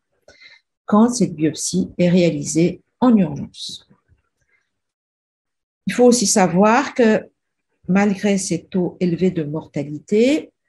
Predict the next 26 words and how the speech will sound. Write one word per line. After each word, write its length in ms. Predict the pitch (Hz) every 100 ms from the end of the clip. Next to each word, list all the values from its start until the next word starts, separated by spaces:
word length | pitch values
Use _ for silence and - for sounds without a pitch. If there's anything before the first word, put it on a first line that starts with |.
| -
dans 180 | 175 170
la 180 | 175
majorité 760 | 175 175 214 254 254 226 196 170
des 160 | 151 139
cas, 360 | 147 151 214 233 _ _ _ - - _
le 160 | 180 214
décès 440 | 175 196 - 254
n'est 200 | 226 185
pas 200 | 240 233
dû 400 | 175 175 220 214 -
à 140 | 160
l'acte 320 | 175 175 -
chirurgical 680 | - - 165 160 - 160 143
en 100 | 131
soi, 720 | - - 160 170 202 294 - _ - - _ _ -
mais 460 | 170 175 220 311 - _ _ _ _ _ _
plutôt 300 | 226 226 240
à 100 | 214
la 120 | 170
maladie 440 | 160 208 220 190 190
pulmonaire 460 | 185 165 156 160
sous-jacente, 1080 | - - 143 135 - 151 170 - - - - _ _ _ _ _ _ -
les 260 | 165 214
comorbidités 720 | 247 226 214 185 170 165 -
du 120 | 160 143
malade 500 | 147 - 71 -